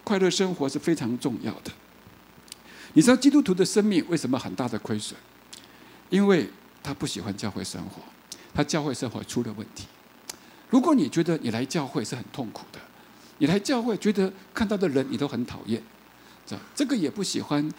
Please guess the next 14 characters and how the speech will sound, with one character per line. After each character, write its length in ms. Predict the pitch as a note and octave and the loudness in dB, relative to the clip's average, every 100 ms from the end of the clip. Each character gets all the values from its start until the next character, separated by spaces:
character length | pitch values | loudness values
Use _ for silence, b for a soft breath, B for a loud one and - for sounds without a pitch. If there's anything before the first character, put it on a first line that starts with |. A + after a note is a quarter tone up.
| B | B
那 120 | A#3 | -2
个 80 | G#3+ | 2
也 160 | C#3+ A#2 | 0 0
不 140 | E3+ | -6
喜 180 | - - | -6 -6
欢， 260 | - C3+ C#3 B B B | -4 -4 -4 B B B
这 120 | C#4+ | -2
个 100 | C4+ | 0
小 220 | E3+ F3+ | 0 0
组 120 | F3 | 0
也 120 | C3+ | 0
不 100 | B2 | -2
开 220 | F3 F3+ F3+ | -4 -2 -2
心， 280 | F#3 F3 | -2 -4